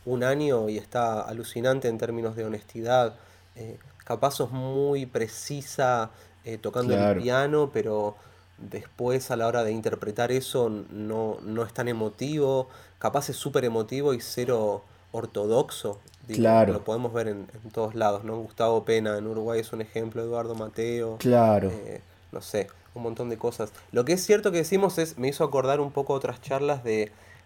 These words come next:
Speaker 1: son datos, no significa que estemos de acuerdo, pero es real, ¿no? Un-, no es que yo estoy diciendo, "Está buenísimo", que tal cosa,
Speaker 2: Claro.
Speaker 1: pero sí, sí existe como en otros rubros y
Speaker 2: E-, es muy importante eso, ¿viste? Sacar a veces de si nos parece bien o mal,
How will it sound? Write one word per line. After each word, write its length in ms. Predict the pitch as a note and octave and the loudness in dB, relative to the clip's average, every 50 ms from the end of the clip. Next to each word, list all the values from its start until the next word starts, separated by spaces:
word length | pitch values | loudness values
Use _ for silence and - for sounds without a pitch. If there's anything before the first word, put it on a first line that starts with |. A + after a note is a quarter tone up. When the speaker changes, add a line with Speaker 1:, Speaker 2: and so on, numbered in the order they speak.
| - | -16
Speaker 1:
son 380 | - - - F3 F#3 F#3 D#3+ C3+ | -10 0 2 2 4 4 4 6
datos, 400 | D3 D3+ D3 - - A#2+ G#2+ A2 | 6 6 6 6 4 -2 -2 -2
no 100 | D#3 D#3+ | -2 -2
significa 460 | F3+ F3 C#3 E3 - D#3+ D3 D3 A#2+ | -2 -2 -2 -2 -4 -4 -4 -4 -4
que 80 | G#2+ A2 | -6 -6
estemos 320 | - - A#2 A2+ A2 G#2+ | -6 -6 -4 -4 -4 -4
de 100 | A#2 A2 | -4 -4
acuerdo, 480 | G#2 - - A#2+ A2+ G#2+ G#2 G#2 G2+ G2+ | -4 -2 0 2 2 2 2 0 -2 -2
pero 240 | G#2 G#2 G#2+ G#2 | 0 2 2 4
es 120 | A#2+ D3 C#3+ | 4 2 2
real, 480 | C3 A#2 A2+ A2+ B2 A#2+ A2 G2+ F#2+ - - - - | 2 4 6 8 8 8 6 4 0 -6 -12 -18 -14
¿no? 200 | B2+ A2+ A2 G#2+ | -10 -8 -8 -8
Un-, 260 | - - B2 A#2 F#2+ A#2+ | -6 -6 -6 -4 -2 0
no 80 | B2 | -2
es 60 | B2 | -2
que 100 | - - | -2 -6
yo 140 | A2+ - B2 | -8 -8 -8
estoy 180 | A2+ - B2+ A2+ | -6 -4 -4 -6
diciendo, 500 | G#2+ - - B2+ A#2+ A#2 A2+ G#2 G2+ - - - - - - - - _ | -6 -4 -4 -4 -2 0 0 0 -2 -4 -8 -20 -20 -20 -20 -20 -20 _
"Está 160 | - - A#2 | -4 0 2
buenísimo", 800 | A#2 A#2 A2+ A2+ A2+ A#2+ A#2+ A#2 - - B2 A#2 A2+ A2+ A2 A2 G#2+ | 2 2 2 2 0 0 -2 -4 -4 -4 -4 -2 0 0 0 0 -2
que 400 | - A2 G#2+ G#2 G#2 G#2 G2+ - - - - - _ _ _ _ _ | -2 -2 -2 -2 -2 -4 -6 -10 -14 -20 -20 -20 _ _ _ _ _
tal 220 | - A2 G#2+ A2 G#2+ | -2 -2 -2 0 2
cosa, 380 | - E3+ F#3 F3 E3 D3 B2+ | 6 8 10 10 12 10 10
Speaker 2:
Claro. 20 | A#2 | 8
Speaker 1:
pero 180 | G#2+ G#2 G#2 | 6 4 2
sí, 360 | - - - C#3+ D#3 E3 - D#3+ - | -2 -4 -2 0 0 0 -2 -4 -10
sí 320 | - - - D#3 E3 F3+ F3 | -12 -8 -4 -2 -2 0 -2
existe 480 | - - - - - - C3 - D3 A#2+ | -2 -4 -8 -10 -10 -12 -8 -6 -4 -4
como 180 | A2+ A2 A2+ | -4 -4 -4
en 60 | A2 A#2 | -6 -6
otros 260 | A#2+ - B2 A#2 A2 | -6 -6 -6 -6 -4
rubros 440 | A#2+ B2 B2 C3+ C#3 C3 - - - | -4 -4 -2 -2 -2 -4 -6 -8 -12
y 180 | G#2+ A2 - - - - - - - - - _ _ _ - - - - - _ _ _ _ - - _ - _ - - - - - - - - - _ _ - _ | -12 -12 -12 -14 -16 -20 -20 -20 -20 -20 -20 _ _ _ -20 -20 -20 -20 -20 _ _ _ _ -20 -20 _ -20 _ -20 -20 -20 -20 -20 -20 -20 -20 -20 _ _ -8 _
Speaker 2:
E-, 140 | G3+ G3+ - | -4 -2 4
es 140 | E3 G3 G#3 | 6 6 8
muy 160 | G#3 G#3 G3 | 8 8 8
importante 640 | E3+ C#3+ - C#3 B2 - D3+ E3+ F#3+ D#3+ D#3 D3+ D#3+ | 8 8 8 6 8 8 8 8 8 8 8 8 8
eso, 280 | D#3+ D#3 - B2+ A2 G#2+ | 8 6 4 4 4 4
¿viste? 240 | A2 - - C#3+ C3 | 2 2 2 0 2
Sacar 320 | - A#2 G#2 - D3 D3 | 2 2 4 6 8 10
a 60 | C#3+ | 10
veces 360 | C#3 C#3+ D3 - - D#3+ D3 B2 | 10 10 8 6 4 4 4 6
de 220 | A#2 A2 G#2 G2 | 6 6 6 4
si 220 | - - - G#2 | 2 0 0 0
nos 140 | G2+ G2+ - | 0 0 0
parece 400 | - - G#2 A#2 A#2+ - - A#2+ A2 | 0 0 2 2 2 2 2 4 6
bien 220 | A2+ A#2+ B2 C3 | 6 6 6 6
o 80 | A#2 A2+ | 6 6
mal, 480 | A2+ A2+ B2 B2+ C#3 D3+ D#3 D3+ - | 6 6 6 6 6 6 4 2 -2